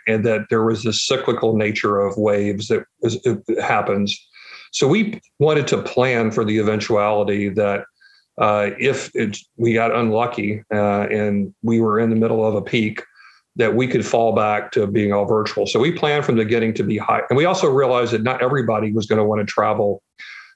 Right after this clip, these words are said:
uh, and, uh, get on a plane and, and, or even s-, even if they felt safe traveling, not everybody wanted to be in a room for t-, a whole week wearing a mask. So we, we, we planned for the hybrid meeting early on. Uh,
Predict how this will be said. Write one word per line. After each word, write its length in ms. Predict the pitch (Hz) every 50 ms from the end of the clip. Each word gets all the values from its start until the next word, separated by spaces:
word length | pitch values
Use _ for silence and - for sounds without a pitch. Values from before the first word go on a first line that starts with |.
| _ _ -
uh, 360 | 110 107 104 104 104 107 107 - 113
and, 500 | 110 107 107 104 104 104 101 - - 101
uh, 280 | 104 101 101 98 95 95 - - 127 - -
get 120 | 127 113
on 100 | 120 120
a 40 | 117
plane 540 | 117 - 117 110 107 107 107 104 104 107 -
and, 320 | 104 101 101 101 98 - -
and, 280 | 107 104 104 101 101 104 -
or 200 | 151 139 131 135
even 200 | 147 143 143 123
s-, 280 | 110 - - - - _ _ -
even 160 | 151 143 147
if 80 | 147 147
they 140 | 143 131 120
felt 240 | 117 - 127 - -
safe 280 | - - 131 131 131 -
traveling, 500 | - 113 104 101 107 107 104 101 101 110
not 140 | 113 110
everybody 380 | 113 117 113 107 110 104 104 107
wanted 280 | 113 110 110 107 104 104
to 60 | 104
be 240 | 101 107 110 110 107
in 80 | 110
a 80 | 110 110
room 440 | 107 113 117 113 113 110 110 104 107
for 180 | - 113 98 101
t-, 120 | - - 117
a 100 | 117 104
whole 220 | - 135 123 117
week 200 | 120 123 117 120
wearing 240 | 120 120 113 110 110
a 60 | 110
mask. 380 | 117 151 147 107 95 - - -
So 340 | - 135 113 117 117 117 - - - - - - - - _ _ _ -
we, 200 | 135 147 170 151
we, 360 | 127 160 190 196 175 - -
we 120 | 139 156 147
planned 380 | - - 160 170 185 180 185
for 120 | - 160 143
the 100 | 135 123
hybrid 380 | 127 123 127 127 127 123 117
meeting 280 | 110 113 113 110 110 107
early 300 | 110 110 120 135 135 113
on. 340 | 110 104 104 107 117 - - _ _ _ - - - - - _ _ _ -
Uh, 460 | 110 110 107 107 107 107 107 107 107